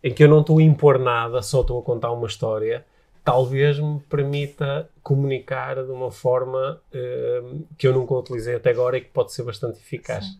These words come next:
Speaker 2: Isso é
Speaker 1: É.
Speaker 2: uma dica excelente para
Speaker 1: É.
Speaker 2: quem sofre muito com o facto das pessoas à sua volta não, não, eh,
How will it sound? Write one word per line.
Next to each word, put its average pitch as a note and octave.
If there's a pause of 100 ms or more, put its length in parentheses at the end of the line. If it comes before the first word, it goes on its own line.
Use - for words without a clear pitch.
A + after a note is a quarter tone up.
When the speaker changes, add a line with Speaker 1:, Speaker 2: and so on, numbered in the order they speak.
(120)
Speaker 2:
Isso F3+
é F#3+
Speaker 1:
É. -
Speaker 2:
uma G3
dica G3
excelente G3+ (680)
para G3+
Speaker 1:
É. -
Speaker 2:
quem G3
sofre G3+
muito G#3+ (640)
com G3
o -
facto G3
das F#3+
pessoas G3
à F#3+
sua G3
volta G3
não, F#3+
não, F#3+
eh, F3+